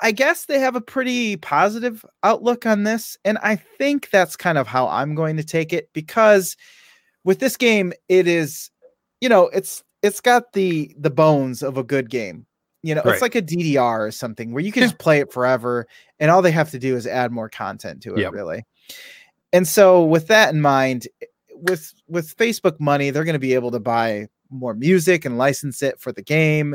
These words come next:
Speaker 1: and be able to just do more with it, I think. And then, of course, whatever they go on to do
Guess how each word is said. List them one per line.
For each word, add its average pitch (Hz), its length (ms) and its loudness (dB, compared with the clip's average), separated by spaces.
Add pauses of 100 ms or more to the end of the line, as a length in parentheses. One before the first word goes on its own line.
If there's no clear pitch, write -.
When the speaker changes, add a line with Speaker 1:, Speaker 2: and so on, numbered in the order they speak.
(120)
Speaker 1:
and 127 120 -10
be 123 120 -2
able 113 160 -4
to 110 140 -12 (180)
just - 180 -12
do 226 120 4
more 151 300 6
with 110 220 -2
it, 101 180 -2
I 117 80 -4
think. 113 380 -10 (400)
And 160 100 4
then, 165 100 6
of 156 140 4
course, 147 400 4
whatever 135 340 4
they 120 140 0
go 120 160 2
on 113 220 -2
to 110 120 -16
do 107 460 -10